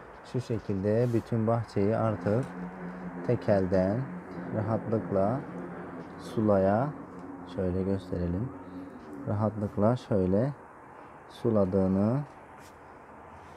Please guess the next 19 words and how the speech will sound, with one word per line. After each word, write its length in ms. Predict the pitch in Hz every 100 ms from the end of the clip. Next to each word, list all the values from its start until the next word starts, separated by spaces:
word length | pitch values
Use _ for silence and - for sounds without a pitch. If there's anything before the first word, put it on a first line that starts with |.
| - -
şöyle 580 | 98 95 90 92 107
gö- 240 | 120 107 101 - - -
Selamünaleyküm 760 | - 139 147 143 139 143 131
sevgili 440 | 113 123 113 117 123
Mucit 520 | 123 120 113 127 -
Vadisi 420 | 110 104 101 -
takipçileri 800 | 107 107 101 101 - 104 104 117
ve 320 | 117 110 110 - - -
kıymetli 520 | - 117 104 98 -
Abdestli 420 | 98 - 98 - 104
Hoca 220 | 98 95
takipçileri. 920 | 95 92 - - - 92 95 110 127 - - - -
Biliyorsunuz 420 | 113 104 107 101
artık 420 | 107 104 104 -
yeni 220 | 101 104
bir 100 | 107
sayfamız 680 | 104 - 98 87 98 104 98
daha 240 | 92 101 95
var, 200 | 95